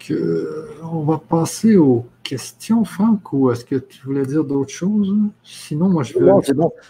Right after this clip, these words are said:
Speaker 2: Maintenant que j'ai bu mon biberon, euh, tout va bien, je peux recommencer.
Speaker 1: Donc, je vous mets, la, les amis, l'adresse de notre, euh, de notre produit,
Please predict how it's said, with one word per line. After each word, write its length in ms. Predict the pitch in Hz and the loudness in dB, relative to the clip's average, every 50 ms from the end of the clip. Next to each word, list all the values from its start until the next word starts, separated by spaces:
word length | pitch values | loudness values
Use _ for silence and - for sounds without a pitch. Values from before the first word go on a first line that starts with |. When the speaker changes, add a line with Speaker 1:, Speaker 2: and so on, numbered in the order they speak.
| _ - | _ -8
Speaker 2:
Maintenant 220 | 139 139 147 165 160 | -4 0 0 2 2
que 60 | 127 | 2
j'ai 100 | 143 143 | 2 2
bu 140 | 131 143 143 | 2 2 2
mon 160 | 143 139 127 | 2 0 0
biberon, 500 | 117 127 113 - - 175 180 165 151 131 | -2 -4 -4 -2 -2 0 0 0 -2 -2
euh, 160 | 123 120 120 | -4 -6 -8
tout 160 | 107 - 123 | -10 -12 -10
va 120 | 120 117 110 | -10 -8 -6
bien, 200 | 117 147 156 147 | -4 -6 -6 -6
je 80 | - | -8
peux 100 | - 123 | -12 -16
recommencer. 580 | 113 _ - 127 120 120 117 - - 135 - - _ _ _ _ _ _ - _ _ _ _ _ _ _ _ _ _ _ _ _ _ _ _ _ _ _ _ _ - - - - - - | -18 _ -12 -12 -12 -12 -12 -14 -14 -16 -16 -18 _ _ _ _ _ _ -20 _ _ _ _ _ _ _ _ _ _ _ _ _ _ _ _ _ _ _ _ _ -20 -20 -18 -18 -18 -14
Speaker 1:
Donc, 320 | 120 117 135 156 160 - - | -8 -2 -2 -2 -2 -2 -4
je 140 | - 113 120 | -2 0 0
vous 240 | 113 104 110 113 107 | 0 0 -2 -4 -4
mets, 160 | 117 147 156 | -2 -2 -2
la, 160 | 135 110 107 | -2 -4 -4
les 420 | 107 110 104 104 104 104 101 101 | -4 -4 -4 -2 -2 -4 -4 -4
amis, 220 | 104 101 113 139 143 | -6 -8 -8 -8 -6
l'adresse 640 | 127 107 101 104 107 113 139 - - - - - 113 | -6 -6 -4 -4 -4 -4 -6 -8 -12 -14 -10 -8 -8
de 320 | 110 107 104 110 104 104 | -6 -6 -6 -6 -6 -6
notre, 480 | 104 104 104 107 - _ _ - - - | -6 -6 -8 -10 -12 _ _ -20 -12 -8
euh, 800 | 107 104 101 101 98 98 98 95 95 95 95 95 95 95 95 92 | -6 -4 -4 -4 -4 -4 -4 -6 -6 -6 -6 -6 -6 -8 -8 -10
de 120 | 95 98 | -12 -12
notre 480 | 98 98 101 - _ - - 95 95 92 _ _ _ _ _ _ _ | -12 -14 -16 -18 _ -20 -16 -14 -14 -14 _ _ _ _ _ _ _
produit, 880 | - - - - - - 131 127 113 101 98 101 101 104 110 139 175 - | -12 -10 -10 -10 -6 -4 -2 -2 -4 -4 -8 -12 -10 -8 -6 -4 -4 -4